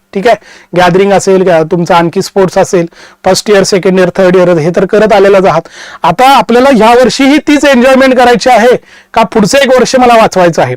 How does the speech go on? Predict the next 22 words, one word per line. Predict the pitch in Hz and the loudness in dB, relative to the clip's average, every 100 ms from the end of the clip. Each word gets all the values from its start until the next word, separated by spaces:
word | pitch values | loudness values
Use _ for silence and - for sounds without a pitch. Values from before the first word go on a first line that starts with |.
| - | -10
कारण | - 185 196 | -4 -4 -2
परत | 220 262 214 | 0 0 2
हा | 220 | 0
चान्स | 220 247 233 | 0 0 0
गेला | 226 240 180 - - - - | 0 0 0 -4 -16 -20 -10
की | |
तुम्हाला | 196 208 214 | -6 -2 0
पुढल्या | 247 - 233 240 | 0 0 2 2
वर्षी | 226 226 | 0 0
मग | 214 | 0
एमपीएससी | 202 180 196 202 | 0 0 -2 0
द्यावी | 175 156 | 0 0
लागेल, | 139 135 160 | 0 -2 -4
ठीक | 233 240 | -4 -4
आहे. | - - - - | -4 -10 -20 -2
त्यामुळे | 220 233 | 0 0
हे | 165 262 | 0 0
सगळ्यात | - 214 226 - | 0 0 0 0
पहिल्यांदा | 214 214 220 | 0 0 0
डिसाईड | 196 185 190 185 | 0 0 0 0
करायचं | 175 160 160 | 0 0 -2
आहे | 170 175 | -2 0